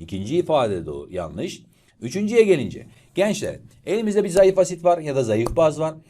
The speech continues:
Zayıf asidin ya da zayıf bazın konjugesi kuvvetlidir. Şimdi H C L O, H C L O, H C L O iki dedik ya. Şimdi bunların asitlik kuvveti böyle ya.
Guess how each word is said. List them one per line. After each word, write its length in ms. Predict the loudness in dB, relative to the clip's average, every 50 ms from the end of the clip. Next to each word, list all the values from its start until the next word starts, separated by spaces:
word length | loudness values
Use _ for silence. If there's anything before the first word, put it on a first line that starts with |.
| _ _ _ _
Zayıf 440 | -12 -4 0 4 4 4 4 2 -2 2
asidin 400 | 2 2 2 2 -4 -6 -4 -2
ya 140 | 0 0 0
da 100 | 0 0
zayıf 420 | 0 2 2 2 0 -2 -4 -2
bazın 400 | 0 0 0 0 -2 -6 -8 -10
konjugesi 920 | -8 -2 0 2 2 2 2 -2 -4 -2 0 0 0 -2 -4 -8 -8 -10 -16 _ _ _ _ _ -12
kuvvetlidir. 1080 | -8 -4 -4 -2 0 0 -2 -2 -4 -6 -8 -2 0 0 0 0 -2 -4 -8 -16 -20 _ _ _ _ _ -20 _ _
Şimdi 540 | -12 -6 -4 -2 0 -2 -2 -4 -8 -12 -14 -20 _ _ _ _
H 220 | -2 2 2 2 0 -2 -4 2
C 280 | 4 6 6 6 6
L 180 | 6 8 10 10
O, 360 | 10 8 6 2 2 0 -4 -12 -20 _ _ _
H 240 | 0 2 4 4 4 2 -2 -12 _ -10
C 360 | -4 0 2 2 2 2 2
L 220 | 0 0 0 -2 -2
O, 400 | -2 0 2 2 2 2 0 -4 -12 -20 -12 _
H 420 | 0 2 2 2 0 -2 -10 _
C 300 | -2 0 2 2 2 4
L 140 | 4 4 4 2
O 220 | 2 2 2 4
iki 180 | 2 2 2 0
dedik 280 | 0 0 0 -4 -8 -10
ya. 160 | -12 -12 -12 -18 _ _ _ _
Şimdi 260 | -8 -6 -4 -4 -4
bunların 360 | -2 0 4 6 6 6 4 2
asitlik 480 | 0 0 -2 -4 -8 -8 -10 -10 -6
kuvveti 420 | -2 2 6 6 6 6 4 2 4
böyle 220 | 4 4 6 4
ya. 260 | 4 2 2 0 -4